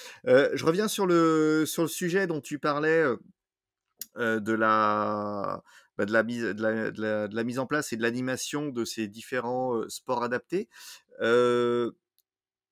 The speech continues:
une, une, une personne qui a un handicap et qui est intéressée par ces sports-là, comment ça se passe ? Comment est-ce que, comment est-ce que vous l'amenez, en fait,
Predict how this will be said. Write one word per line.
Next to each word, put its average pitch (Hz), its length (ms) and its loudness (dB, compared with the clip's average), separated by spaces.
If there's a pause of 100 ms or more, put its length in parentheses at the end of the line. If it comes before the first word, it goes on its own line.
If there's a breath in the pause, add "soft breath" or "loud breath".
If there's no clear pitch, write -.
(140)
une, 147 180 -4
une, 147 540 0
une 143 240 -4
personne 190 420 -6
qui 151 120 -4
a 139 60 0
un - 20 -2
handicap 160 520 -4
et 127 80 -4
qui - 120 -10
est 131 40 0
intéressée 139 460 -4
par 147 140 -10
ces 139 100 -10
sports-là, 143 320 -2
comment 165 280 -4
ça 160 120 -4
se 147 80 -8
passe ? 170 320 -2
Comment 156 320 -2
est-ce 151 140 -4
que, 143 240 -2
comment 147 180 -4
est-ce 180 80 -6
que - 80 -2
vous 135 140 -2
l'amenez, 147 400 2
en 139 100 -4
fait, - 360 -8